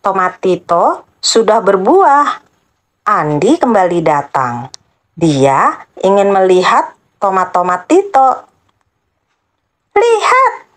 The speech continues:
tomat-tomatku merah dan segar," seru Tito gembira.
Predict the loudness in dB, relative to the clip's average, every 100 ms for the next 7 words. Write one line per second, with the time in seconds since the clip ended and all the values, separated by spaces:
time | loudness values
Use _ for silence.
0 | _ _ _ -2 0 0 0 0 0 0
1 | -2 0 2 0 -4 -18 _ _ _ 0
2 | 2 2 2 0 0 -2 -4 -2 -2 -2
3 | -6 -2 0 0 -2 -8 _ _ _ _
4 | _ _ _ _ -12 -2 0 0 0 0
5 | 0 0 -2 0 -2 0 2 2 2 2
6 | 0 -6